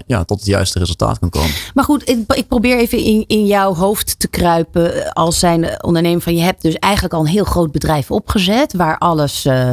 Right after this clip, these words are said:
Speaker 2: loopt en waar je overal je v-, afdelingen en mensen voor hebt. En dan,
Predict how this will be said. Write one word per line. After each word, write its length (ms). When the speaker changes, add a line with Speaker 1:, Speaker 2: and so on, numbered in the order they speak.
Speaker 2:
loopt 440
en 100
waar 140
je 120
overal 300
je 220
v-, 220
afdelingen 680
en 100
mensen 320
voor 180
hebt. 260
En 120
dan, 340